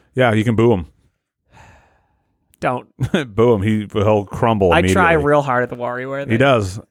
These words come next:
Speaker 1: and he'll lose.
Speaker 2: And that fucking dude who's, who I know is gonna be in it and is gonna fucking smash me.
Speaker 1: Yeah, every time.
Speaker 2: Ah, man, I forgot something.
Speaker 1: What?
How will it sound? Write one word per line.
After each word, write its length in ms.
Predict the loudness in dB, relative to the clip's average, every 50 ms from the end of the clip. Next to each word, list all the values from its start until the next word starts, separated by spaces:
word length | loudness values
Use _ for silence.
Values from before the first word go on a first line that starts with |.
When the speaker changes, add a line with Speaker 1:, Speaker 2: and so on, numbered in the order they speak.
| _
Speaker 1:
and 240 | -6 -4 -2 -2 0
he'll 420 | 0 0 2 2 2 0 0 0 2
lose. 640 | 2 4 4 4 4 4 2 2 2 0 0 0
Speaker 2:
And 120 | 0 0
that 140 | 0 -2 -2
fucking 360 | -2 -4 -4 -4 -4 -6 -4
dude 280 | 0 2 2 2 2 0
who's, 600 | -4 -8 -8 -6 -4 -4 -4 -4 -6 -8 -10 -12 _ _ _ _ _ _ _ _
who 180 | _ _ -8 -4
I 80 | -4 -2
know 320 | 0 2 2 2 4 2
is 100 | 2 0
gonna 200 | -2 -4 -6 -4
be 200 | -2 -2 -2 -2
in 120 | -2 -2
it 180 | -4 -6 -8 _ _ _ -8
and 80 | -8
is 100 | -6 -6
gonna 160 | -6 -6 -6 -4
fucking 320 | -4 -6 -6 -6 -8 -10
smash 380 | -8 -6 -4 -4 -4 -6 -8 -12
me. 180 | -14 -16 -20 _ _ -20 -20 _
Speaker 1:
Yeah, 200 | -2 0 0 2
every 140 | 2 2 0
time. 200 | 0 -2 -2 -4 -8 _ _ _ 0
Speaker 2:
Ah, 500 | 0 2 2 2 0 0 0 -2 -2 -4
man, 540 | -4 -2 0 2 2 2 2 2 0 0 -2
I 80 | -4
forgot 400 | -6 -6 -8 -6 -6 -8 -8 -10
something. 380 | -12 -12 -12 -14 -18 -20 -20 -20 _ _ _ _ _ _ _ _ _ _ _ _ _ _ _
Speaker 1:
What? 380 | 0 0 2 0 -2 -6 -12